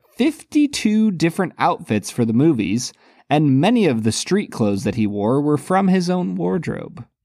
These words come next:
Fact number three. Daniel Radcliffe went through one hundred and sixty pairs of glasses across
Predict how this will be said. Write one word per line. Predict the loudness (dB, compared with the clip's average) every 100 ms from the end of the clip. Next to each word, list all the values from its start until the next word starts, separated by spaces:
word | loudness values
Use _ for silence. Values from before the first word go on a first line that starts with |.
| _ _ _ _ _ _
Fact | -6 -2 -2 0
number | 0 2
three. | 0 0 2 2 2 -4 _ -20 -4
Daniel | -2 0 0
Radcliffe | 2 2 2 0 -2 0
went | -2 0
through | 2 2
one | 2 0 0 4 2
hundred | 2 0 0 2
and | 2 0
sixty | -4 -2 -4 -2 -2
pairs | 0 0 0 -2 -4
of | -4
glasses | 2 2 2 -2 -6
across | -2 0 0